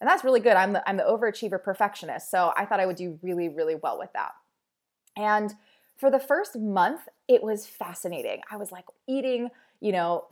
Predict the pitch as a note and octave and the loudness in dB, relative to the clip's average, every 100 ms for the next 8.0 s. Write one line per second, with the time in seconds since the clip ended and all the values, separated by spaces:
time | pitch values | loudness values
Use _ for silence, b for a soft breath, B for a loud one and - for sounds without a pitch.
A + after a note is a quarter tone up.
0 | - - C4 B3 B3+ A3+ - G#3+ G#3 G3 | -6 0 0 0 -4 -6 -4 -2 -2 -2
1 | F#3 F3+ F3+ F3+ F3 F#3 E3+ F3 E3+ F3 | 0 4 6 6 4 2 0 2 2 0
2 | F3 B B F3+ F#3+ F3+ C#4 E4 D4 G#3+ | -2 B B -2 -2 -2 -2 0 0 2
3 | G#3 - - F3+ F3+ C4+ A#3 F3 - - | 0 0 -4 -4 -4 -4 -2 -2 -4 0
4 | G3 F#3+ G3 F3+ F3 F3 E3 D#3 D#3 E3+ | -2 0 -2 0 -2 0 -2 0 0 0
5 | E3+ E3+ A3 C#4 C4 - G3+ G#3 F3+ F3 | -4 -4 -4 -4 -6 -4 -2 0 -4 -6
6 | E3+ - F3+ - G#3+ F3 E3 F3 D#3 - | -8 -6 -8 -8 -8 -6 -6 -6 -8 -8
7 | G3 F#3+ G3+ A#3 A#3 - - F#3+ D3 - | -8 -4 -4 -4 -6 -8 -4 0 0 -4